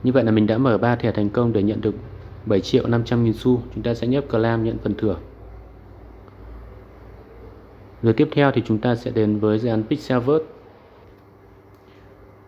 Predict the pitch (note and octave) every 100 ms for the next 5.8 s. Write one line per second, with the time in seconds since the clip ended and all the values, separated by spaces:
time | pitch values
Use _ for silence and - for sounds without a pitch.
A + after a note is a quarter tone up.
0 | - A#2+ A#2+ C3 D3 B2+ A#2+ A#2 C3 B2+
1 | C3 C3 B2+ A2+ G#2+ G#2+ G#2+ A2+ G2+ G2
2 | A2+ A2+ G#2+ G#2 G#2+ D#2+ - - - -
3 | _ _ _ - _ _ - D#3 D#3 C#3
4 | C3+ A#2+ A2 G#2+ G#2 G#2+ G#2 B2+ A#2+ -
5 | G#2+ A2 G2 A#2 A2+ G#2+ A2